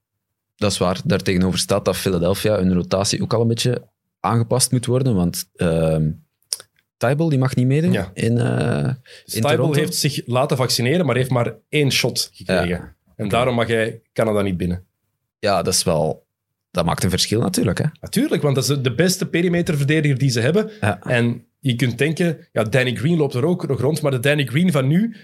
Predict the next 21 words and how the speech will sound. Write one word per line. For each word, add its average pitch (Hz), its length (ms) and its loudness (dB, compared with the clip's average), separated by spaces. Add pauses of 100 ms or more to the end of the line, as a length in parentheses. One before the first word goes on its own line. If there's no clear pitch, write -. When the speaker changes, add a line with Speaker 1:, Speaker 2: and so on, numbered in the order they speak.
(140)
Speaker 2:
is - 200 -2
niet 160 180 0
meer 175 100 2
de 151 80 0
Danny 139 260 2
Green 151 220 0
van 127 140 0
twee 139 200 -2
jaar 120 160 2
geleden. 113 460 -2
Deze 151 260 2
zou 139 220 2
een 127 60 0
kwartiertje, 156 640 0
twintig 156 340 -2
minuten 147 260 2
max 117 320 2
Speaker 1:
Mhm. 120 100 2
Speaker 2:
mogen 107 160 0
krijgen. 92 480 -2
Speaker 1:
Mhm. 101 280 2